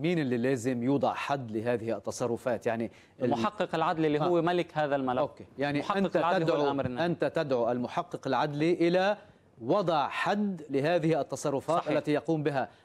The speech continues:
Speaker 1: العقيد سلوم أو غيره
Speaker 2: مم.
Speaker 1: ربما.
Speaker 2: أدعية لفتح تحقيق واستدعائه للعميد، آه، سلوم لسؤاله عن سبب نزوله لمسرح الجريمة.
Speaker 1: نعم. طيب، في تدخلات سياسية عم بتصير من أطراف أو من جهات سياسية؟
Speaker 2: هو كان السو-،
Speaker 1: ل-
Speaker 2: مم. ل-،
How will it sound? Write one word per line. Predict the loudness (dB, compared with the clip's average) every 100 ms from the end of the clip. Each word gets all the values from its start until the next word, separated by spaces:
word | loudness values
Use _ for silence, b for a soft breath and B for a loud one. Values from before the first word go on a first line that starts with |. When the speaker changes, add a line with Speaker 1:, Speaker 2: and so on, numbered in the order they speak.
| B
Speaker 1:
العقيد | 0 0 0 -2
سلوم | 0 0 0 2
أو | 2 4
غيره | 4 4 2 0 -6 -4
Speaker 2:
مم. |
Speaker 1:
ربما. | -2 0 0 0 -2 -6 -4
Speaker 2:
أدعية | 0 2
لفتح | 2 0 -2 -4
تحقيق | -4 -4 0 0 0 -2
واستدعائه | 0 0 0 -2 -4 -4 0 2 4 2 2 2
للعميد، | 2 2 0 -2 -4 -6 -10
آه، | -8 -8 -8 -10 -10
سلوم | -4 0 2 0 -2 -6 B B
لسؤاله | -4 0 2 2 2 0
عن | -2
سبب | -4 0 0 -2 -12 -8
نزوله | -4 0 2 2
لمسرح | 2 -2 -4 -8 -8
الجريمة. | -8 -8 -10 -8
Speaker 1:
نعم. | -8 -10 B -4
طيب، | -2
في | 0 0
تدخلات | 0 -2 0 0 0
سياسية | 0 -2 0 0 0
عم | -2
بتصير | -8 -2 0 0
من | -4 -8
أطراف | -4 -4 -4
أو | -6
من | -10
جهات | -8 -4 -4
سياسية؟ | -4 -4 0
Speaker 2:
هو | 2
كان | 2 2 -2
السو-، | -2 -4
Speaker 1:
ل- | -4 -6 _ -4
Speaker 2:
مم. | -4 -4 _ -20 -20 -20
ل-، | -10